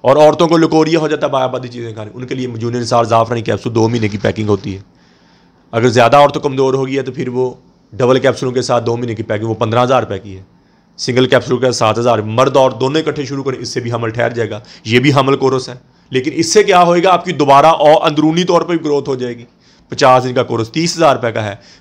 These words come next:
मजून निसार ज़ाफ़रानी कैप्सूल पन्द्रह हज़ार रुपये का है, ये भी दोनों इकट्ठे ही शुरू करें, इससे भी हमल ठहर जाए, लेकिन बंदे की दोबारा ग्रोथ हो जाएगी। जिस बंदे ने अपने आप को वीक कर लिया या बीमार होने की वजह से कमज़ोर हो गया या वैसे कमज़ोर हो गया,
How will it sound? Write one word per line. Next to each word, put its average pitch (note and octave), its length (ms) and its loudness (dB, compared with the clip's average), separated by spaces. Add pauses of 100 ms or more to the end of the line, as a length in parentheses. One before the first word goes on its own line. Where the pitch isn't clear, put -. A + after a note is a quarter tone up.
मजून B2 240 -2
निसार C3 320 0
ज़ाफ़रानी B2 340 0
कैप्सूल A2+ 360 -2 (140)
पन्द्रह A#2 220 0
हज़ार C3 220 4
रुपये A2+ 160 -2
का A#2 140 -4
है, A2 80 -4 (220)
ये D#3 160 2
भी A3 120 0
दोनों A3 260 4
इकट्ठे A#3+ 200 0
ही C4 80 2
शुरू A#3+ 180 -2
करें, D3 260 -2 (1300)
इससे D#3+ 200 2
भी E3 100 2
हमल D#3+ 200 2
ठहर D#3+ 200 2
जाए, E3+ 100 0
लेकिन E3+ 220 0
बंदे D#3 240 2
की F3+ 100 0
दोबारा D3 380 4
ग्रोथ C#3+ 380 0
हो D3 80 0
जाएगी। C3+ 200 -4
जिस B2 120 -10
बंदे B2 200 -10
ने B2 60 -6
अपने A#2+ 180 -6
आप A2+ 60 -8
को A#2+ 80 -6
वीक C3+ 260 -6
कर B2+ 80 -4
लिया B2 160 -4
या F3 100 -2
बीमार F3 320 4
होने F#3 160 0
की D3 80 -6
वजह C3+ 140 0
से A#2+ 80 -8
कमज़ोर G#2 320 -8
हो F#2+ 80 -8
गया G2 160 -12
या D3+ 80 -2
वैसे D3+ 260 -2
कमज़ोर A2 300 -8
हो G2 60 -10
गया, G2+ 200 -18